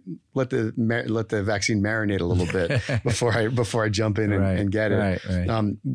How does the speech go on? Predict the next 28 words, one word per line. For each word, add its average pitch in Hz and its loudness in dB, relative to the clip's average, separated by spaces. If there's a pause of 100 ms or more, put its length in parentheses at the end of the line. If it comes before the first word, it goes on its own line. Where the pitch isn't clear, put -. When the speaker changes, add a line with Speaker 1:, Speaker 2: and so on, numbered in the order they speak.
Speaker 1:
what 131 0
do 139 4
you 139 2
say? 127 0
'Cause 107 -2
I'm, 110 0
I'm 117 -2
sure 117 2
I'm 110 2
not 101 0
the 101 0
only 101 2
one. 92 0
What 98 2
do 107 2
you, 107 2
what 107 0
do 117 2
you 107 0
say 113 0
to 98 0
people 98 -2
like 92 -2
myself? 92 -2 (960)
Speaker 2:
You 180 2
know, 208 2
that, 143 -2 (360)
so 127 -2